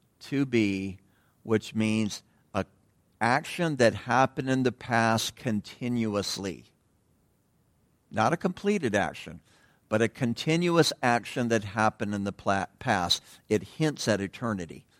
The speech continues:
I was using that particular wo-, uh, verb again to express the preeminence, the one who existed before time began, and that is the Lord Jesus Christ.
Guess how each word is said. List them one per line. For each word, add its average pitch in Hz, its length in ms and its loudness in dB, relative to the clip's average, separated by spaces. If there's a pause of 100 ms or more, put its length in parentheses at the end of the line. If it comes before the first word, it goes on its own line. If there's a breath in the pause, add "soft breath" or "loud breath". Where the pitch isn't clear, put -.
(120 soft breath)
I - 40 -12
was 95 160 -4
using 131 460 4
that 117 200 4
particular 120 500 0
wo-, 107 240 -4
uh, 104 200 6
verb 110 480 2 (320 soft breath)
again 110 480 0 (260 soft breath)
to 113 160 0
express 110 680 2 (320 soft breath)
the 95 160 0
preeminence, 127 880 0 (220 soft breath)
the 104 100 0
one 120 380 2
who 127 160 2
existed 104 640 2
before 113 440 2
time 110 360 -2
began, 101 460 0
and 92 120 -4
that 92 160 -2
is 92 140 -2
the 101 100 -4
Lord 95 260 0
Jesus 85 360 -10
Christ. - 580 -10